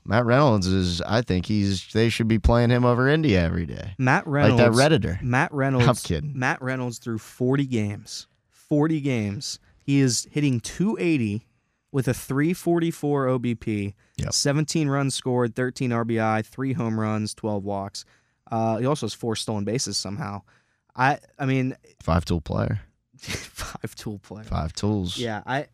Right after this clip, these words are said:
Speaker 2: I mean, I, I don't know how the Reds get so lucky with these guys.
Speaker 1: Yep.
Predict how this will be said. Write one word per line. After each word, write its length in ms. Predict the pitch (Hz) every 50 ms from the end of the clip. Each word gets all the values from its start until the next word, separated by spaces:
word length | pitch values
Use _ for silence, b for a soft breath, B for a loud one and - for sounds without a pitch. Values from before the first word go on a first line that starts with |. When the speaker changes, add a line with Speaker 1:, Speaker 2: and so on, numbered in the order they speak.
| _ _ _ _ _ _
Speaker 2:
I 60 | - 131
mean, 160 | 135 143 143
I, 160 | 139 147 160 -
I 60 | 139
don't 160 | 156 175 185
know 120 | 175 139 120
how 320 | 139 143 147 147 139 135
the 140 | 120 113 123
Reds 260 | 120 123 131 127 123
get 160 | 117 127 117 -
so 220 | - - 127 113
lucky 500 | 107 104 107 107 110 - 135 127 135 143 147
with 160 | - 123 120
these 180 | 127 127 120 120
guys. 500 | 127 120 123 127 127 135 135 - - - - _ -
Speaker 1:
Yep. 200 | 85 87 87